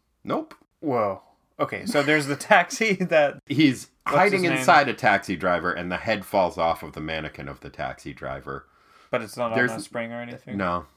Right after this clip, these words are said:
Speaker 1: It makes a, well, we'll get to it later, but it makes a noise that makes it seem like that might be the case.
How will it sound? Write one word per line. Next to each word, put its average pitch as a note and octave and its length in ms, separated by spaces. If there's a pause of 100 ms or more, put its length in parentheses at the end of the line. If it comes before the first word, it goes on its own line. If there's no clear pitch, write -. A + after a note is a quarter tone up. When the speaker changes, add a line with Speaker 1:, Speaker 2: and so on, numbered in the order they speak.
(160)
Speaker 1:
It C#3+ 200
makes C#3 340
a, G#2+ 240
well, F2+ 160
we'll C#2+ 120
get F#2 220
to E2 120
it C#2+ 80
later, F2 240
but D2+ 160
it C#2+ 100
makes E2 240
a D2 40
noise D2+ 600
that C#2 180
makes - 280
it - 120
seem E2+ 280
like F2+ 180
that F#2+ 180
might F#2+ 200
be G#2 100
the G2+ 100
case. A#2 360